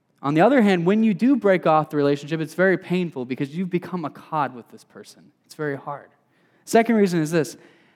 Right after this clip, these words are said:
Sex obscures your vision and judgment. When having sex with someone, you can't clearly decide if that person is right for you. Like, we all know that person who's with someone that they shouldn't be with,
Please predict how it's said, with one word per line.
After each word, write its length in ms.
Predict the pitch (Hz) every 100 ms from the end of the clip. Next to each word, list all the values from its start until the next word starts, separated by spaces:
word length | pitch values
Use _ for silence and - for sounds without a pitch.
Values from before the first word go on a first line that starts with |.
| -
Sex 440 | - 202 233 233
obscures 580 | 180 - - 196 202 190
your 100 | 160
vision 440 | 139 190 190 226
and 180 | 180 160
judgment. 460 | 147 135 123 107 - _ _ _ _ _ _ _ _ -
When 140 | 151
having 320 | 180 208 240
sex 260 | 214 202 196
with 80 | 175
someone, 240 | 180 175
you 80 | 160
can't 340 | - 208 208
clearly 360 | - 190 196 190
decide 520 | 170 - 185 165 156
if 100 | 151
that 200 | 160 -
person 300 | 175 165 151
is 100 | 143
right 220 | 147 143
for 100 | 123
you. 220 | 110 101 98 _ _ _ _ _ _ _ _ _
Like, 200 | - 139
we 80 | 151
all 340 | 143 170 220 233
know 160 | 233
that 180 | 220 190
person 380 | 196 180 143 127 - - - _
who's 200 | - 170
with 220 | 156 208
someone 500 | 214 208 185 180 170 - -
that 100 | 143
they 100 | 147
shouldn't 340 | 147 208 226
be 140 | 233 202
with, 280 | 165 156